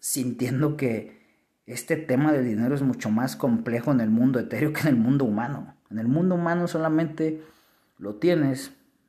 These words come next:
lo obtienes, lo tienes, lo gastas y se termina el ciclo.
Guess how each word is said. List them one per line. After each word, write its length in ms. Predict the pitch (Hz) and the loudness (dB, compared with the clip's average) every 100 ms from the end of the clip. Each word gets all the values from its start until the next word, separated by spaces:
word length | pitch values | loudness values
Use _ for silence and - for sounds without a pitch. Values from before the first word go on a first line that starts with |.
| _ _ | _ _
lo 200 | 110 113 | -4 -4
obtienes, 840 | - 107 107 - 156 151 127 - - - | -2 -4 -4 -2 0 2 0 -4 -14 -12
lo 180 | 95 98 | -10 -8
tienes, 600 | 127 156 156 143 139 - - _ _ _ _ _ | -2 0 2 0 -4 -14 -20 _ _ _ _ _
lo 200 | - 107 | -10 -4
gastas 680 | 117 180 185 - 139 147 - _ _ _ _ _ _ _ _ _ _ _ - | 2 4 4 0 -2 -2 -12 _ _ _ _ _ _ _ _ _ _ _ -20
y 100 | 104 | -12
se 560 | 120 117 117 - - _ _ _ _ _ _ _ _ _ | -4 -2 -2 -4 -12 _ _ _ _ _ _ _ _ _
termina 360 | 123 117 139 147 | -10 -4 0 0
el 80 | 117 | -2
ciclo. 420 | 107 - - | -6 -10 -16